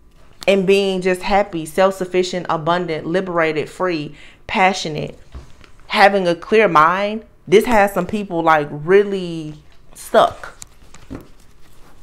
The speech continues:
People are also want-, you have people who are going to be watching you, and they wanna know how you're doing what you're doing, because they actually would love to know for themselves. But you have people too who, um,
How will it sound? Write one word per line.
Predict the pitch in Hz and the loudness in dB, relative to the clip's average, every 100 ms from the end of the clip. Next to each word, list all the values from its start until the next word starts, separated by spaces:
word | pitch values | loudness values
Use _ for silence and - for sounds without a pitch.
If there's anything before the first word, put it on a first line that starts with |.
| - - - - | -20 -20 -20 -4
People | 240 233 208 | -4 4 8
are | 180 | 8
also | 160 196 208 | 8 6 2
want-, | 180 180 160 | 0 0 -2
you | 180 | -2
have | 226 214 202 - | 4 4 4 0
people | 226 220 202 | -8 -4 -2
who | 208 185 175 | -2 -4 2
are | 165 170 | 2 4
going | 180 185 | 0 0
to | 185 | -4
be | 180 | -4
watching | 165 170 180 190 | 2 2 2 -6
you, | 180 | -6
and | 175 | -2
they | 175 | -2
wanna | 185 196 | -2 -2
know | 170 160 | -2 -2
how | 160 156 156 | -2 0 2
you're | 190 | 0
doing | 208 220 | -2 -2
what | 220 220 | -2 -4
you're | 226 | -2
doing, | 226 233 233 - - | -2 -2 -6 -18 -4
because | 175 180 208 185 170 | -2 2 4 4 4
they | 185 | 2
actually | 185 165 175 196 | 4 2 2 -4
would | 180 160 | -2 -2
love | 156 160 175 | 2 4 2
to | 175 | 0
know | 165 151 180 | 0 2 2
for | 180 | 2
themselves. | 170 160 165 156 170 202 220 - - - - | 0 -2 -2 0 2 0 -2 -12 -20 -20 -6
But | - 170 | -4 0
you | 214 | 2
have | 220 185 180 | 6 8 6
people | 214 196 175 | 2 -4 -6
too | 170 196 196 | -2 -2 0
who, | 202 175 165 - | 0 0 0 0
um, | 165 165 156 151 151 | 0 0 -6 -8 -12